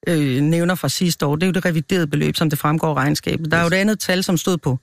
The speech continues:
Speaker 1: skærmen, da programmet sluttede på den store, store skærm, ligesom der var et tal i lørdag. Så det er de to tal, der egentlig er nemmest at forholde sig til. I år var det hundrede syvogfyrre millioner kroner, sidste år var det hundrede og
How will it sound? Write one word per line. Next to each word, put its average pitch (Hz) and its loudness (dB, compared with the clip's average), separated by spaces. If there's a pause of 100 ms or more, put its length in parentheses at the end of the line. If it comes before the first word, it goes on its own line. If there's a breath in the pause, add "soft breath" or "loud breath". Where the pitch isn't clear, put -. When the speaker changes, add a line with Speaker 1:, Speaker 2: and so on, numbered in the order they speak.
Speaker 1:
skærmen, 202 2
da 160 2
programmet 160 0
sluttede 208 0
på 151 0
den 156 0
store, 175 0
store 196 0
skærm, 165 -2
ligesom 160 2
der 156 0
var 147 0 (400 loud breath)
et 180 0
tal 175 0
i 170 2
lørdag. 147 2
Så - -4
det 170 0
er 160 -2 (180)
de 190 2
to 170 -2
tal, 165 0
der - -2
egentlig 156 2
er 160 2
nemmest 156 2
at - -2 (160)
forholde 151 0
sig 117 -2
til. 131 0 (480 loud breath)
I - 2
år 196 2
var 180 -2
det 151 0
hundrede 151 2
syvogfyrre 240 0
millioner 175 0
kroner, 175 -2
sidste - -2
år 156 2
var 156 0
det 151 0
hundrede 160 0
og 139 0